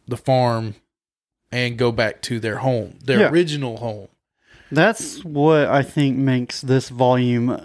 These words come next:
Speaker 2: really good, is that you can understand why all the fables from the farm are doing what they're doing.
Speaker 1: Oh, yeah. It, it
Speaker 2: Outside
Speaker 1: make,
Speaker 2: of,
Speaker 1: it makes perfect
Speaker 2: outside
Speaker 1: sense.
Speaker 2: of Goldilocks, everyone else
Speaker 1: She
Speaker 2: is
Speaker 1: had,
Speaker 2: like,
Speaker 1: she had
Speaker 2: you
Speaker 1: her
Speaker 2: can
Speaker 1: own,
Speaker 2: sympathize.
Speaker 1: she had her own
Speaker 2: Yeah.
Speaker 1: fucking
Speaker 2: She had her
Speaker 1: mother
Speaker 2: own
Speaker 1: shit.
Speaker 2: agenda. But,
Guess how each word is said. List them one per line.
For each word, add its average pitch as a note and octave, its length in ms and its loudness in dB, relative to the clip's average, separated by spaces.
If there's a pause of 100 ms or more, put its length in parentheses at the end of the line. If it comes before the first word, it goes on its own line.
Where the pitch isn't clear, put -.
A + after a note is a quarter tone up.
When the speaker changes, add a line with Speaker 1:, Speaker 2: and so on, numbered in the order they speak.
(120)
Speaker 2:
really C3+ 400 0
good, C#3+ 460 -2 (560)
is C#3 160 -2
that C3+ 180 2
you D3 140 -4
can D#3+ 180 0
understand D#3 680 2
why B2+ 1000 0 (680)
all C#3 260 2
the B2 540 2 (640)
fables C3+ 640 2
from C3 240 -2
the A#2+ 80 -4
farm A#2 680 -4 (300)
are B2+ 100 -6
doing B2 380 -2
what A2+ 140 -8
they're B2 120 -10
doing. A#2+ 460 -14
Speaker 1:
Oh, B3+ 240 0
yeah. G3+ 260 0
It, G#2 80 -12
it - 0 - (220)
Speaker 2:
Outside F#3+ 340 2
Speaker 1:
make, E3 120 0
Speaker 2:
of, C#3 40 -6
Speaker 1:
it E3+ 60 -2
makes A3 220 -2
perfect - 280 -4
Speaker 2:
outside A3 320 4
Speaker 1:
sense. G3+ 60 2
Speaker 2:
of D3 80 -4
Goldilocks, E3+ 960 2 (440)
everyone E3+ 380 2
else D#3 200 4
Speaker 1:
She E3+ 60 4
Speaker 2:
is B2+ 80 2
Speaker 1:
had, A#2 80 0
Speaker 2:
like, C#3 220 2
Speaker 1:
she D3 180 -4
had C#3 120 0
Speaker 2:
you C#3+ 40 0
Speaker 1:
her - 80 -2
Speaker 2:
can C#3 80 0
Speaker 1:
own, A#2+ 100 -2
Speaker 2:
sympathize. D3+ 280 0
Speaker 1:
she D3+ 60 2
had C3 160 4
her A2 120 -2
own B2 160 -2
Speaker 2:
Yeah. G#2+ 220 -2
Speaker 1:
fucking G#2+ 300 -8
Speaker 2:
She G#2+ 120 0
had C#3+ 120 4
her B2+ 40 2
Speaker 1:
mother B2+ 120 2
Speaker 2:
own A#2+ 40 0
Speaker 1:
shit. A#2+ 80 0
Speaker 2:
agenda. B2 480 -4
But, C#3 140 -2